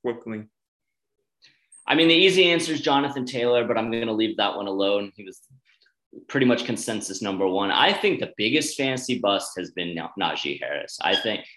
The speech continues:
Speaker 2: I saw so many people, and I was one of them, saying that Najee Harris could be the number one running back in, uh, in fantasy football this year. The Pittsburgh Steelers just can't get anything going. Teams did not give, uh, I mean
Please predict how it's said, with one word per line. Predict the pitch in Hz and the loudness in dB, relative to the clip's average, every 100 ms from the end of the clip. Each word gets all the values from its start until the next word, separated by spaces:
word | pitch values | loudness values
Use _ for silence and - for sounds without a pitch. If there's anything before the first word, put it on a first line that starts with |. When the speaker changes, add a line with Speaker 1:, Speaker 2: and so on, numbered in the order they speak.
| _ | _
Speaker 2:
I | 117 | 0
saw | 117 127 | 2 0
so | - - 139 | 0 2 4
many | 165 170 165 | 4 4 2
people, | 151 143 139 123 | 0 2 0 0
and | 98 | 2
I | 110 | 2
was | 131 139 | 2 0
one | 123 123 | 0 0
of | 120 | 0
them, | 113 | -4
saying | 113 110 107 | -6 -6 -4
that | 85 | 0
Najee | 104 110 120 113 | 0 0 -2 0
Harris | 110 107 - | 0 0 -2
could | 120 120 113 | 0 0 0
be | 110 107 | -2 -2
the | 104 | -4
number | 104 101 98 | -4 -2 -2
one | 98 95 | -2 -2
running | 92 92 | -4 -4
back | 92 87 - | -2 -2 -2
in, | - _ - | -12 _ -8
uh, | 92 85 87 | -6 -4 -6
in | 90 | -8
fantasy | - 90 85 - - | -4 -4 -4 -8 -8
football | - 107 98 95 | -6 -2 0 0
this | 95 95 - | 0 -4 -4
year. | 92 90 - - _ | -4 -4 -10 -20 _
The | - | -6
Pittsburgh | 139 165 - 120 | 0 0 0 -2
Steelers | - - 107 98 90 | -2 -2 0 0 -4
just | - - | -12 -10
can't | 92 | -8
get | 82 80 | -6 -6
anything | 87 87 85 71 80 | -6 -6 -8 -10 -8
going. | 82 80 78 - _ _ | -6 -6 -8 -16 _ _
Teams | - 127 117 | 0 2 2
did | - 92 | -4 -4
not | 101 110 120 - | 0 2 2 -2
give, | 110 98 - - | -2 -4 -12 -2
uh, | 110 101 - | 0 2 2
I | 107 135 98 | 4 4 4
mean | 120 107 - | 2 0 -4